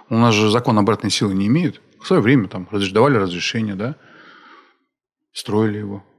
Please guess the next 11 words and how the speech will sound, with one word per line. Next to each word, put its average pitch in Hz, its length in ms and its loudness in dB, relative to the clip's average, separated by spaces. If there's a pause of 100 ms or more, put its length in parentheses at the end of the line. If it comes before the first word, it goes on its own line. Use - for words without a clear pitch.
(720)
А 139 140 -4
всех - 260 -2
он 101 60 -4
устраивал. 101 500 -6 (760)
Люди, 117 340 2 (420)
многие 101 360 0
имеют 104 360 0
там 98 320 -4 (200)
бизнес, 104 580 -4 (1120)
который 113 300 0
кормит. 98 460 -2